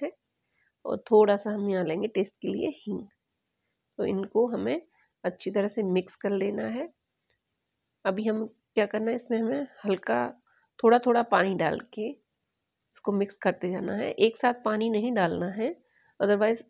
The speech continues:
अम, बैटर हमारा जो बना रहे हैं हम वो, अ, ज़्यादा पतला हो सकता है।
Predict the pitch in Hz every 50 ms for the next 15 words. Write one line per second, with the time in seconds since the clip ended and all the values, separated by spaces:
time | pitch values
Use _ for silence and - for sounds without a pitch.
0 | _ _ _ _ 208 202 196 190 180 185 185 185 - 208 220 226 208 190 190 190
1 | 196 190 214 196 185 175 175 170 170 180 180 202 208 202 - 202 208 214 220 240
2 | 262 277 - - - - - _ _ - - 175 180 175 196 190 196 214 208 185
3 | 180 - 175 185 196 208 - - - - - _ _ 185 214 202 220 - -